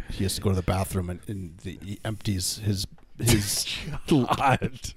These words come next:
Speaker 2: Dang, girl. All right, fair enough. I was like, "I wish he would just pass away in his sleep," with his wife by his side. She says, "Shh, go towards the light." And he's, like, not even gonna die or anything,
Speaker 1: Mm-hmm.
Speaker 2: but, but she just keeps saying, "Go towards the light,"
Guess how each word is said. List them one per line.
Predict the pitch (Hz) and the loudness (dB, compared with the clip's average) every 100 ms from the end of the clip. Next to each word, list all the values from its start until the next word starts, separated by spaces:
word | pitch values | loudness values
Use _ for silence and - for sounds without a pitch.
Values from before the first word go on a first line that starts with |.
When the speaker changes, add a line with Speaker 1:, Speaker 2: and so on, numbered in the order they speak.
| - - - - 233 - - - - - - - - - - - - | -12 0 0 2 0 0 -2 -2 -8 -14 -14 -12 -10 -10 -8 -6 2
Speaker 2:
Dang, | - 139 175 131 | 6 8 8 6
girl. | 113 113 127 120 | 4 6 6 6
All | 120 117 | 6 6
right, | 120 | 6
fair | - 120 120 | 4 4 6
enough. | 98 104 95 - - | 6 4 2 0 2
I | 131 | 6
was | 143 | 6
like, | 139 | 6
"I | 135 | 6
wish | 135 156 | 6 8
he | 143 | 6
would | 131 | 6
just | 120 - | 4 2
pass | 127 123 - | 2 2 2
away | 117 | 2
in | 107 | 2
his | 104 | 0
sleep," | - 117 110 - - - - | 0 0 0 -4 -14 -14 -6
with | 107 113 113 | -2 0 0
his | 113 101 | 0 2
wife | 107 113 - - | 2 0 -6 0
by | 110 104 | 2 4
his | 95 | 4
side. | 117 101 95 | 4 4 4
She | 110 | 2
says, | 104 - 101 - - - | 2 2 2 0 -6 -6
"Shh, | - - - - | 0 2 4 2
go | - 123 | 2 2
towards | - - 135 - | 2 2 0 2
the | 120 | 0
light." | 117 120 107 | 2 0 0
And | 101 | 2
he's, | 131 | 4
like, | 127 123 | 4 4
not | 131 131 | 6 6
even | 120 110 98 - - - | 6 4 0 -8 -10 2
gonna | 123 104 | 4 6
die | 117 117 | 6 6
or | 123 107 | 8 8
anything, | 131 123 107 | 6 6 6
Speaker 1:
Mm-hmm. | 110 104 98 | 8 8 6
Speaker 2:
but, | 117 | 2
but | - | 2
she | - | 0
just | 113 113 | 2 2
keeps | - 123 | 0 2
saying, | - 110 | 4 6
"Go | 107 | 6
towards | 113 - 113 95 | 6 6 4 6
the | |
light," | 104 117 | 4 4